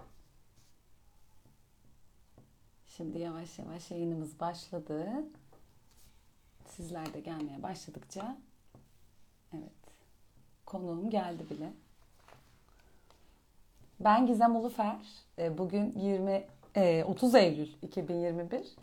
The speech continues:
Merhaba Çocuklar programına hoş geldiniz.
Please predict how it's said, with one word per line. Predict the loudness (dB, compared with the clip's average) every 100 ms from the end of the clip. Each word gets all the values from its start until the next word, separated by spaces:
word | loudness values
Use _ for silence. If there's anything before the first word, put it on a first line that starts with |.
| -20 -20 -4
Merhaba | 4 6 6 4 4 2
Çocuklar | -10 -4 0 0
programına | 0 0 0 2 2
hoş | 0 0
geldiniz. | 2 4 2 -2 -4 -6 -18